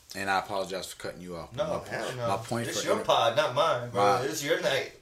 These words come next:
Speaker 1: my, my point for interjection was, um, in Islam, everything that the short term to say what they say in Ireland,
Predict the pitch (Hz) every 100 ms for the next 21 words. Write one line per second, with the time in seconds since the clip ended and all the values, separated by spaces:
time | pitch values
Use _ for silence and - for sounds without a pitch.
0 | - - 107 98 90 101 - 127 117 101
1 | 104 98 120 135 107 95 87 76 57 -
2 | - _ - _ _ _ 95 98 92 85
3 | 80 92 95 120 160 110 87 71 - -
4 | _ _ _ _ _ _ _ _ _ _
5 | _ _ _ _ _ _ - 151 160 127
6 | 131 131 117 101 - - - - - 120
7 | - - 139 147 - - 165 160 175 202
8 | - _ _ - - 117 - 139 131 104
9 | 110 127 - 127 107 101 117 139 147 170